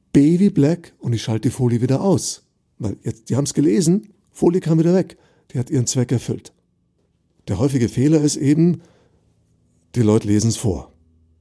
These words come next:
was auf der Folie steht. Das ist betreutes Lesen, braucht kein Mensch. Also wenn die Menschen wirklich mal was lesen sollen auf der Folie,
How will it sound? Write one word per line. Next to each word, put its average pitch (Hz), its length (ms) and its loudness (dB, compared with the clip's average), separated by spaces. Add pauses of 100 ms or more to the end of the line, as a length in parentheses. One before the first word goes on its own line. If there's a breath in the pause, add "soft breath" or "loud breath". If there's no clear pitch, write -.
was 101 260 -6
auf - 160 -10
der 101 120 -4
Folie - 280 -10
steht. - 400 -14 (260)
Das 92 160 -8
ist - 120 -10
betreutes 101 500 0
Lesen, 131 420 2
braucht 104 300 -2
kein 104 180 0
Mensch. 82 320 -6 (600)
Also 82 200 -8
wenn 131 160 2
die 165 140 4
Menschen 127 360 0
wirklich 123 220 -2
mal 101 160 0
was 82 100 -6
lesen 147 360 2
sollen 135 280 2
auf 127 160 -4
der 127 120 -2
Folie, 117 420 -2